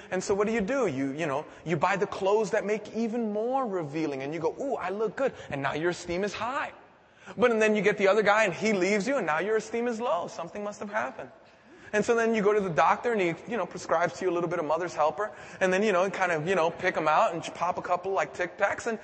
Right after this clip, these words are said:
and now your esteem is high again. But oh no, the dosage is not enough. And so you have to go back and, you know, tell him you lost something, double dose, or, you know.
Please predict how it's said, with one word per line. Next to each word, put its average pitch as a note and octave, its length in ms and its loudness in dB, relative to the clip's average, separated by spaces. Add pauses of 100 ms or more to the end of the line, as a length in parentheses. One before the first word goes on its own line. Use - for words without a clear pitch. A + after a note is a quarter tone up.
(180)
and A3 160 6
now C#4+ 140 8
your E4+ 200 6
esteem E4 380 4
is C#4 80 6
high D#4+ 340 6
again. G#3+ 220 4
But A3+ 160 4
oh F4+ 240 8
no, F4+ 1200 4
the B3 80 2
dosage C4+ 460 6
is G3+ 100 2
not B3 220 6
enough. C#4 500 4 (880)
And A#3 160 6
so B3+ 120 4
you A#3 100 6
have A3+ 160 4
to A#3+ 60 0
go A#3 160 6
back A#3 360 4
and, F#3+ 200 0
you G#3 80 0
know, F3 100 2
tell F#3 220 0
him F#3+ 40 0
you F#3+ 100 2
lost G#3+ 280 2
something, D#3+ 280 0
double F3+ 260 2
dose, G#3 420 2
or, E3 140 -2
you F#3+ 120 -2
know. F#3 140 -2